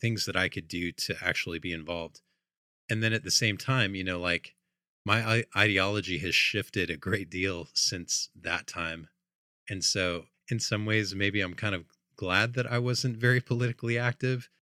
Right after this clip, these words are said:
I don't know if that resonates at all. But for our kids, I feel like, you know, like, going, going into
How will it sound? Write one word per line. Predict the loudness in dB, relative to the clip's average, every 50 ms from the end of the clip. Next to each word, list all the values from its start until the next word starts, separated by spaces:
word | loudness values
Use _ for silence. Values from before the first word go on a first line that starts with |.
| _ _ 4
I | 6
don't | 6 6 4
know | 2 0
if | 0 4
that | 4 4 4
resonates | 4 0 -2 -2 -2 -4 -4 -4 -6 -6 -8
at | -8
all. | -8 -8 -8 -10 -12 -14 -20 _ _ _ _ _ _ -4
But | -2 0 0 0
for | 0 2 4 4
our | 4 2
kids, | 0 -2 0 2 2 2 2 0 -4 -4 0
I | 0 0
feel | 2 2 2 2 4
like, | 2 0 0 -2 -4 -12 _ _ _ _
you | -4 -2
know, | -2 -2 -2 -2
like, | -6 -8 -10 -8 0
going, | 0 2 4 4 2 2 0 -2 -4 -10 _ _ _ _ _ _ _ _ _
going | 0 2 2 2 0 -2
into | -4 -4 -4 -2 -2 -2 0 0 0 0 0 -2 -6 -8